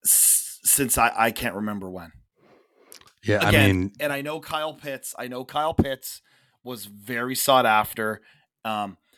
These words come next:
Speaker 1: but, like, Brock Bowers is, he, he's amazing.
Speaker 2: I think you can go back to, like, George Kittle.
Speaker 1: I was, Jay, uh, get out of, get out of my brain.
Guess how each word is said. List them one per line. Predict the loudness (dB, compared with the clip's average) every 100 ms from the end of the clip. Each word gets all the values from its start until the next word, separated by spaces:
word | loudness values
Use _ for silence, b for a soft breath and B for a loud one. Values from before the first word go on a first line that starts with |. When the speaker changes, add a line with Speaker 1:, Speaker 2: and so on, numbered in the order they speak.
| _ _
Speaker 1:
but, | -4 -2
like, | -2 -6 -8
Brock | 2 4 2 0
Bowers | 2 4 2 0 -10 -14 -18 -10
is, | -8 -8 -10 -14 -16 _ _ -20 _ _ _ _ _ _ _ _ _ -12
he, | -2 2 4 4 0 -2 -16 _
he's | -2 2 4
amazing. | 2 0 -2 -4 -8 -12 _ _ _ _ b 0
Speaker 2:
I | 4
think | 4 2
you |
can | 2
go | 4
back | 4 2
to, | 0
like, | -6 -6
George | -4 -4 -4
Kittle. | -8 -8 -10 B B 2
Speaker 1:
I | 2
was, | 2 -6 -10 _ -14 -14 -16 _ _ -20
Jay, | -10 -2 0 0 -2 -6 _ -8
uh, | -8 -8 _ -20 -12
get | 0 2
out | 2
of, | 0 -4
get | -6
out | -4 -6
of |
my | -8
brain. | -10 -10 -12